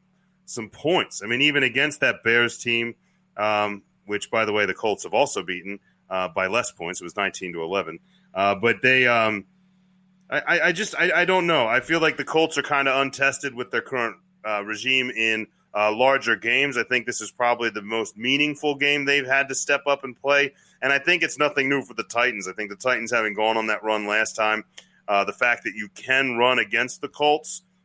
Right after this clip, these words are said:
and the Ravens kinda proved that as best they could, um, with their mix of a hundred guys or whoever was touching the ball. Um,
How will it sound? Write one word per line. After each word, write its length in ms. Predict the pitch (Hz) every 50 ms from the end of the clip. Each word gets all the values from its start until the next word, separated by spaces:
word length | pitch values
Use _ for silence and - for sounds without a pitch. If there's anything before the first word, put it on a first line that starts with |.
| _ -
and 140 | 110 110 110
the 80 | 107 101
Ravens 400 | 117 120 123 113 117 113 110 -
kinda 320 | - 127 123 120 113 101
proved 380 | - - 127 131 139 131 123 131
that 200 | 131 127 127 110
as 140 | 110 104
best 280 | 92 117 117 110 - -
they 100 | 104 95
could, 400 | - - - 151 156 165 160 156 - _ _ _ _ _ _ _ _ -
um, 400 | 117 117 117 113 110 110 110 107
with 220 | 107 107 107 -
their 320 | - 110 107 107 104 101 101
mix 720 | 101 101 104 104 104 104 107 113 127 139 139 131 - - 127
of 100 | 117 113
a 80 | 113
hundred 320 | 120 123 120 110 110 104 95
guys 320 | 117 113 110 110 110 95 101
or 60 | 101
whoever 300 | 101 104 107 107 95 104
was 120 | 101 101 -
touching 260 | - 107 101 - -
the 60 | 101 98
ball. 340 | 98 104 104 104 104 - _ _ _ _ _ _ _ -
Um, 440 | 95 101 101 101 98 98 98 95 -